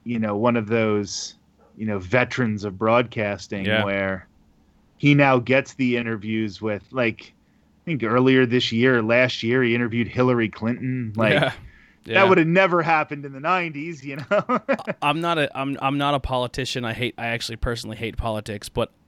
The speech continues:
Speaker 2: I, I tr-, he was trying to get her when she was doing her run, her campaign
Speaker 1: Right.
Speaker 2: run, and she said no. And, uh, I, I,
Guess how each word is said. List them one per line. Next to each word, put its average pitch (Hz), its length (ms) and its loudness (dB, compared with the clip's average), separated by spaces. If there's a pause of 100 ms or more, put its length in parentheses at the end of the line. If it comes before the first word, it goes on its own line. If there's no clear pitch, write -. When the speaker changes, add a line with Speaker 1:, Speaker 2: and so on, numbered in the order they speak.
Speaker 2:
I, 123 220 -2
I 117 120 -6
tr-, - 220 -8
he 147 100 2
was 165 160 2
trying 151 220 2
to 131 80 0
get 127 140 0
her 127 140 0
when 117 180 -2
she 120 140 -6
was 110 160 -4
doing 113 260 -2
her 110 140 -4
run, 101 420 -2 (440)
her 110 160 -8
campaign 123 480 -4
Speaker 1:
Right. 117 80 -2
Speaker 2:
run, 92 180 -8
and 107 200 -8
she 110 160 -6
said 104 240 -8
no. 104 420 -2 (680)
And, 101 380 -6
uh, 95 300 -6 (440)
I, 113 80 -4
I, 127 260 0